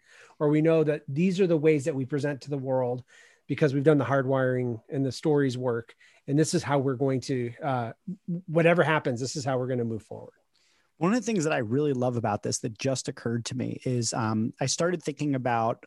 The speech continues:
Speaker 2: um, the way that they got people to start using toothpaste back in the day.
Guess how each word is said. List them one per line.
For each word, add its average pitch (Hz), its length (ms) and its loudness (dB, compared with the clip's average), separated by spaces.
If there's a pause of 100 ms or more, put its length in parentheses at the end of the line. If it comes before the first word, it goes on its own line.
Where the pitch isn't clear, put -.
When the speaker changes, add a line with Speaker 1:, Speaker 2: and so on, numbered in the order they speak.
Speaker 2:
um, 123 580 -2 (840)
the 135 300 0
way 185 160 4
that 226 160 2
they 165 460 0 (280)
got 151 300 0
people 156 320 -2
to 135 100 -6
start 143 260 -2
using 123 340 -2
toothpaste 139 640 -4
back 127 260 -2
in 120 60 -4
the 120 80 -2
day. 120 440 -4